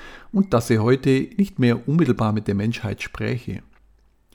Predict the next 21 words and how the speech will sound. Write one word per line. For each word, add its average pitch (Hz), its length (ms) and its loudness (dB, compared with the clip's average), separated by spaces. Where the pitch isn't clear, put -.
Zu - 160 -8
behaupten, 139 680 2
dass - 200 -2
die - 140 -2
Offenbarung 120 580 0
des 131 200 0
Christus 135 520 -2
mit 170 200 -2
dem 117 160 4
Neuen 127 320 0
Testament 107 680 -4
abgeschlossen 117 680 -4
sei, 117 480 -2
heißt 123 360 0
Christus 185 420 -2
für 123 180 0
unsere 160 360 0
Zeit 135 400 -4
mundtot 123 520 -2
zu - 140 -10
machen, 110 480 -4